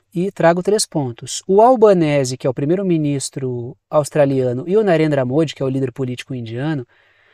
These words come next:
assistiram a uma partida de cricket juntos. Olha que bonitinho aqui, né? Um, é um esporte popular em ambos os países.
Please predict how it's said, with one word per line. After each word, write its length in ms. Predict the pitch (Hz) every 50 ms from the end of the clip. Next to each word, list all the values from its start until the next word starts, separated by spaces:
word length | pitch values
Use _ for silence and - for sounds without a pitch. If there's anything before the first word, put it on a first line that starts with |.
| _ -
assistiram 560 | 190 185 - - 202 - - 277 285 285 262
a 20 | 247
uma 80 | 226
partida 320 | - 214 180 - 214 202 190
de 100 | 180 -
cricket 380 | - 202 196 196 - 196 - - 220
juntos. 580 | 208 220 233 262 277 - - - - - - _ _
Olha 220 | - 175 170 165 156
que 80 | -
bonitinho 520 | 156 156 165 180 180 - - 190 220 262 233
aqui, 220 | 170 - 190 202
né? 180 | 202 180 165 156
Um, 400 | 151 147 143 139 131 131 127 127 - _ _ _ _ _ _ _ _ _ _ _ _ _ _ _ _
é 140 | 160 156 156
um 80 | 165
esporte 540 | 165 - - - 160 151 151 151 143 - -
popular 400 | - 170 151 - 160 151 143 139
em 140 | 143 147 147
ambos 340 | 147 165 175 156 139 135 135
os 140 | 135 - -
países. 840 | - 175 156 147 147 160 185 208 220 247 254 240 - - - -